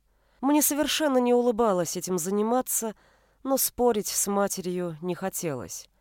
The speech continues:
Да и настроение у меня всё ещё было радужное после слов Дэниела. Но вот первая женщина уже закрывает дверь у нас перед носом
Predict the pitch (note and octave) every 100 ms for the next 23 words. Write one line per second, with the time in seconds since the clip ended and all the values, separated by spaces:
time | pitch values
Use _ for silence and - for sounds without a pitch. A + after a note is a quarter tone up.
0 | _ _ _ _ _ _ C4 D#4+ D4 -
1 | C4+ C#4 D#4 C4 G3+ F3+ F3 F3 - F#3+
2 | F3+ F#3 F3 F#3 G#3 A#3+ D#3+ C3 D3 C#3+
3 | - D3+ - D3 - D#3 D3+ C#3+ F3 D3+
4 | C3+ C3 B2 A#2+ - _ _ _ _ _
5 | _ _ _ G3 A#3 B3+ D4+ - B3+ A#3
6 | A#3 F#3+ B3 B3+ - A3+ A3+ G#3+ G#3 F#3+
7 | - G#3+ G3 G3 F3 D#3 F3 A3 G#3 _
8 | _ - F#3 F#3 F3 - F3+ E3+ G3+ A#3+
9 | - A#3